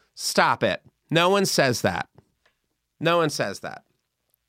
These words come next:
Uh, Lopez revealed that he and Easterling had a weird relationship and promised a future with Ash.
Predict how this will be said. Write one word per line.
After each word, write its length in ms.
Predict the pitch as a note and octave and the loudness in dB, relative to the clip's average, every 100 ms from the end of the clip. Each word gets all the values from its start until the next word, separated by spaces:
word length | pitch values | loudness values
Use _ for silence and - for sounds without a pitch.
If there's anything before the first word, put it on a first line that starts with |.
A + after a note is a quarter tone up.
| _ - - | _ -20 -4
Uh, 220 | C3+ C#3 | 0 2
Lopez 460 | C3+ D3+ D#3+ E3+ C3+ | 4 4 4 0 2
revealed 460 | D3 B2+ D3+ D3 | -2 0 0 2
that 160 | C#3 C3 | 0 -2
he 500 | - E3 D#3+ D#3+ D#3+ | -2 0 2 2 0
and 440 | - C#3 C3+ C3+ | 0 0 0 -2
Easterling 520 | D2+ D3 C#3+ D#3+ C#3 C3+ | -2 -4 -4 -4 -4 -4
had 120 | C3+ | -4
a 60 | |
weird 360 | B2 C#3 D3 C3+ | -2 0 0 -2
relationship 640 | C3 C3 C3 C3+ B2+ C#3+ C3 | -2 -2 -4 -6 -8 -8 -8
and 100 | A2+ | -4
promised 340 | C3 B2 - | -4 -4 -6
a 40 | |
future 360 | A#2+ D#3+ D#3 E3+ | -6 -4 -4 -4
with 160 | D3+ D#3 | -2 0
Ash. 380 | D3+ D3+ - | 0 0 -4